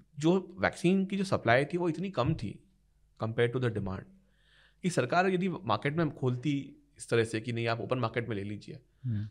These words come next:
Speaker 1: तो फिर तो ये होता कि भाई जो पे कर पा रहा है, वही पे, वही ले-, जाता वैक्सीन लेने के लिए।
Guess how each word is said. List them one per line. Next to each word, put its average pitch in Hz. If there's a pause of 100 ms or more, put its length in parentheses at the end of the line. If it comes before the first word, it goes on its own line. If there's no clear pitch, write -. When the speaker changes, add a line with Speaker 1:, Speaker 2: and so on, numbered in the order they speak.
Speaker 1:
तो 170
फिर 185
तो 196
ये 202
होता 190
कि 190
भाई 196
जो 175 (300)
पे 143
कर 151
पा 156
रहा 170
है, 170
वही 160
पे, 156
वही 143
ले-, 147
जाता 127
वैक्सीन 113
लेने 104
के 98
लिए। -